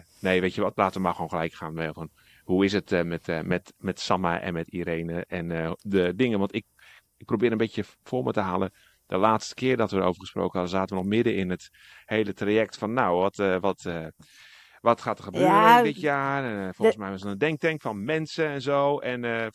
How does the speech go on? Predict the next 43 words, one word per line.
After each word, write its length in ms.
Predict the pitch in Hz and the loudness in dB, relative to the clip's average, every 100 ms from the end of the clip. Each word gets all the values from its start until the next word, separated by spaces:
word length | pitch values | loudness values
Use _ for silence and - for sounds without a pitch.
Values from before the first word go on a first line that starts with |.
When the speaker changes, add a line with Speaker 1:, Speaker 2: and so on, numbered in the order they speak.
| _ _ | _ _
Speaker 1:
er 120 | 117 | -4
zijn 280 | 139 139 123 | -2 -2 -2
volgens 280 | - 120 101 | -4 -6 -4
mij 120 | 85 | -2
wel 120 | 87 | -2
nodige 340 | 95 101 101 101 | -2 -2 -2 -4
dingen 200 | 104 107 | -6 -8
gebeurd. 440 | 117 127 180 147 | -10 -8 -6 -4
Dus, 260 | 113 107 - | -2 -2 0
eh, 160 | 107 98 98 _ _ | 0 0 -4 _ _
nou, 380 | 113 117 90 80 _ - 90 | 0 2 2 -2 _ -20 -4
brand 380 | 104 110 117 147 | 2 4 4 0
los. 140 | 143 | -2
Speaker 2:
Ja, 180 | 147 147 | -2 0
Speaker 1:
Ik 120 | 170 | 2
ben 80 | 160 | 4
Speaker 2:
joh. 80 | 127 | 2
Speaker 1:
benieuwd. 300 | 98 87 - | -2 -6 -6
Even 200 | 131 127 | -4 -4
bijpraten. 320 | 92 82 - 196 | -6 -8 2 6
Speaker 2:
Wij 120 | 214 | 8
ha-, 220 | 240 226 | 10 8
wij 140 | 208 233 | 8 8
hebben 200 | 240 226 | 8 6
nog 140 | 220 | 6
niet 160 | 220 226 | 4 4
eens 220 | 254 - | 2 0
verteld 420 | - 240 220 220 | 0 6 6 6
over 280 | 214 208 214 | 2 2 2
dat 160 | 208 233 | 2 4
hele, 280 | 214 196 | 4 4
in 220 | - 202 202 | 2 2 2
de 60 | - | 6
podcast 500 | 294 - 226 190 190 | 6 8 6 6 6
althans 400 | 175 175 170 - | 4 4 4 0
niet, 280 | 214 - - | -2 0 2
over 280 | 185 196 | 4 2
het 180 | 175 - | -2 0
paasontbijt 720 | - - 254 214 185 165 170 | 0 2 2 2 6 6 4
wat 180 | 180 170 | 0 0
we 100 | 175 | -2
gehad 340 | - 180 156 - | -2 0 -2 -2
hebben. 420 | 151 160 220 | -4 -2 -2